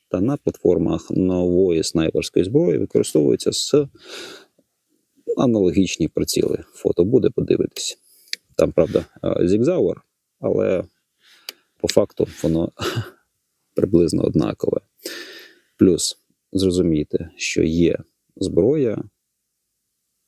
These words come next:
і зброя сама по собі — це вже ваш інструмент. Усе інше, усі прицільні засоби, да, додаткові, це, це додатки.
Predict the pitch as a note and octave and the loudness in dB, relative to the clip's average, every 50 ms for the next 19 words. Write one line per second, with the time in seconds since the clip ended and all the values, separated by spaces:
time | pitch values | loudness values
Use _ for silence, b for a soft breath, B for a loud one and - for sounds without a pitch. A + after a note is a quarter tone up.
0 | _ _ _ _ _ _ _ _ _ _ _ _ - - F#2 E2+ - _ _ _ | _ _ _ _ _ _ _ _ _ _ _ _ 0 2 2 2 0 _ _ _
1 | _ _ _ _ _ - G2 F#2+ F#2+ G#2+ G#2+ G2 F#2 F2 - - G#2 G2+ G2 F2 | _ _ _ _ _ -10 -10 -4 0 2 2 2 2 0 -2 -2 -2 -2 -2 -2
2 | - _ - - - - F2 D2+ D#2 D2 - - _ _ _ - - - D#2 - | -4 _ -8 -6 -2 0 0 0 -2 -4 -6 -8 _ _ _ -8 -4 -4 -4 -2
3 | D#2 D2+ F2 G#2 A2 A2 - _ _ _ _ _ _ _ _ _ _ _ _ _ | 0 0 2 0 0 -4 -8 _ _ _ _ _ _ _ _ _ _ _ _ _
4 | _ _ - F2 E2 D2+ - - - - - - - F2+ E2 D#2 - - - - | _ _ -2 0 0 0 0 -4 -6 -4 -4 -2 0 0 0 0 -2 -4 -8 -10
5 | - - _ _ _ - - - - - - - F2+ F#2 A2+ A2+ - - - - | -14 -20 _ _ _ -6 -4 -2 -2 -2 -2 0 2 2 2 0 0 -4 -4 -6
6 | - - _ _ _ _ _ _ _ _ _ _ _ _ _ _ _ _ _ _ | -8 -10 _ _ _ _ _ _ _ _ _ _ _ _ _ _ _ _ _ _
7 | _ - - - - - - - - - - - - - D#2+ F2+ F#2+ F#2 F2+ F2 | _ -8 -8 -4 -2 -2 0 0 0 -2 -2 -2 -2 0 2 2 2 2 0 0
8 | E2 D#2 F2 D#2+ D#2 D#2 - - - - - - - E2 D2+ D2 - - D#2+ C#2+ | 0 0 0 0 0 0 -4 -4 -6 -6 -6 -4 -2 -2 -2 -2 0 0 0 0
9 | - _ _ _ - E2 E2+ F2 F2+ F2 D#2+ - - - F#2 _ _ _ _ _ | 0 _ _ _ 0 0 2 2 2 2 0 -2 -4 -6 -12 _ _ _ _ _
10 | _ _ - - - G2 F#2+ F2+ - _ _ _ _ _ _ _ _ _ _ _ | _ _ -4 0 2 2 2 0 -4 _ _ _ _ _ _ _ _ _ _ _
11 | _ _ _ _ _ _ - - - - - E2 F2+ D#2+ D2+ - - - - - | _ _ _ _ _ _ -10 -6 -4 0 2 2 2 2 0 -2 -6 -8 -10 -16